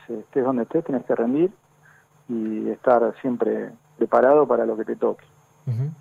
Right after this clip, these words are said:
Speaker 1: Eh, él, por suerte, le tocó ser el titular de la selección y eso no lo va a querer dejar por nada,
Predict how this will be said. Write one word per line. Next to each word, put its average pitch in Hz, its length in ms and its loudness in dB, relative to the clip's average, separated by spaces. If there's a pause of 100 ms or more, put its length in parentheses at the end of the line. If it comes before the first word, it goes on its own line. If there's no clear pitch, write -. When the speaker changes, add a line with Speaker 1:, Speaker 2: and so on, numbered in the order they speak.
(160)
Speaker 1:
Eh, 107 180 -20 (240)
él, 131 120 -4
por 123 160 -2
suerte, 113 680 0 (960)
le 107 120 -6
tocó 117 260 -2
ser - 180 -4
el 113 100 -2
titular 117 360 0
de 120 60 2
la 113 140 0
selección 127 580 -2
y 120 40 -2
eso 110 200 -6
no 110 100 -6
lo 110 140 0
va 110 60 2
a - 20 -6
querer 113 180 -2
dejar 113 260 -2
por - 180 -4
nada, 170 320 2